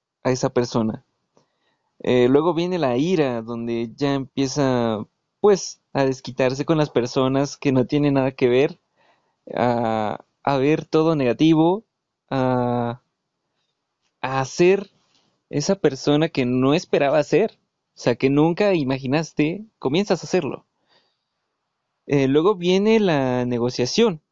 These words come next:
En esta parte, intenta ceder a la ayuda,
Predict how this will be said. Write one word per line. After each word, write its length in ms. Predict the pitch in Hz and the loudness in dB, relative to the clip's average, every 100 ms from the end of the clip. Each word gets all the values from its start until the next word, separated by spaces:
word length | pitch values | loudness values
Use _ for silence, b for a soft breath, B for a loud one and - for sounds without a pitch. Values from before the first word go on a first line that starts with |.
| _ _ _ - | _ _ _ -8
En 180 | 147 165 | -4 -2
esta 280 | 190 240 | 0 -2
parte, 540 | 226 220 196 - 185 190 _ _ _ _ _ _ _ _ _ _ - - | 0 0 0 0 -2 -2 _ _ _ _ _ _ _ _ _ _ -20 -6
intenta 520 | 139 135 175 185 208 | -4 0 0 2 -2
ceder 500 | - 131 131 160 - _ _ _ _ _ _ | -2 0 2 0 -2 _ _ _ _ _ _
a 100 | - | -4
la 120 | 127 117 | 0 0
ayuda, 500 | 131 185 131 120 | 2 2 2 -4